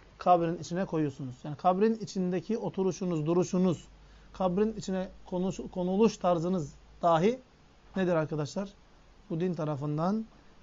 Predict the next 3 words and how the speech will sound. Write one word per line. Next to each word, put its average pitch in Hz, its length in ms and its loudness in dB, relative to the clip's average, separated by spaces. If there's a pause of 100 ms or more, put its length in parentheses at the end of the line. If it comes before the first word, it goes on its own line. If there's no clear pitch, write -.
(120)
beyan 170 500 4 (440)
edilmiştir. 156 580 0 (480)
Peki 240 380 2